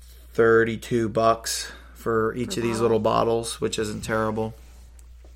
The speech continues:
Speaker 2: How many ounces in, is on this thing?
Speaker 1: Uh, that's a great question.
Speaker 2: Three hundred and seventy-five milliliters.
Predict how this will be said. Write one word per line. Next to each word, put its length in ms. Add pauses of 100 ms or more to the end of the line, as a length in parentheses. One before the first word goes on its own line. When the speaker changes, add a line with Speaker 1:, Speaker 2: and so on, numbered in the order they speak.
(520)
Speaker 2:
How 80
many 120
ounces 400
in, 140 (100)
is 140
on 160
this 160
thing? 380 (840)
Speaker 1:
Uh, 360
that's 160
a 20
great 200
question. 360 (1500)
Speaker 2:
Three 180
hundred 300
and 160
seventy-five 640
milliliters. 840